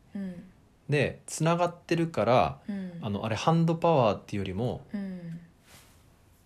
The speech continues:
Speaker 2: その、あの、タコのマシンたちも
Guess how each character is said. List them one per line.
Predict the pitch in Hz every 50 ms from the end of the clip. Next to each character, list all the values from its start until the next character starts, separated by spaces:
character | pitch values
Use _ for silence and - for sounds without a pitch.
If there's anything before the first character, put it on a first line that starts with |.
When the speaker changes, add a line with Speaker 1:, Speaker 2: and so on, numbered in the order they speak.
| _ _
Speaker 2:
そ | - - -
の、 | 110 101 101 - - - _ _ _ _ _ _ -
あ | -
の、 | 113
タ | 110 - - 170
コ | 170 170 151
の | 127 104 90 85 - - - - _ _
マ | - 107
シ | 104 - - 120
ン | 104
た | 98 - 85
ち | - -
も | 85 92 107 90 71 -